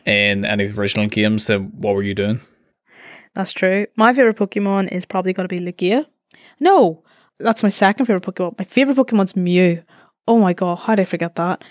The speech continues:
Speaker 2: The reason why Mew is my favourite is not just because Pokemon movie has a special place in my heart. I really just love how feisty and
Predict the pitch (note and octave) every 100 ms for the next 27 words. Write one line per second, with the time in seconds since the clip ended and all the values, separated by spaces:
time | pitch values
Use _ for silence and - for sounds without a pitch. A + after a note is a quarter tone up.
0 | _ _ _ _ _ - G3+ B3+ B3+ C4
1 | A3 F#3+ F#3 F#3 F#3 F3+ F3+ F#3 F3+ F3+
2 | F3 F3 - F#3+ F#3+ G#3 G#3 F#3+ - -
3 | F3+ F3 - - F#3 - F#3 F3+ F3 E3+
4 | F3 F3+ E3+ E3+ - - G3+ - G3+ F#3
5 | - F3 F3+ G3 G#3+ - - - - -
6 | G#3 A3 C4+ G#3+ G3 F3+ F3 E3+ - F3
7 | E3+ - A3 A#3 A#3 _ _ _ _ -
8 | F#3+ F3 E3+ -